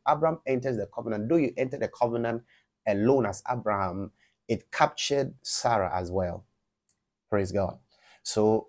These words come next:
Abraham is in covenant with God. And then Sarah is part of this covenant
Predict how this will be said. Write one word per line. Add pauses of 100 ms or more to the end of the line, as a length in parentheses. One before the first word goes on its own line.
(100)
Abraham
is
in
covenant
with
God. (720)
And
then
Sarah
is
part
of
this
covenant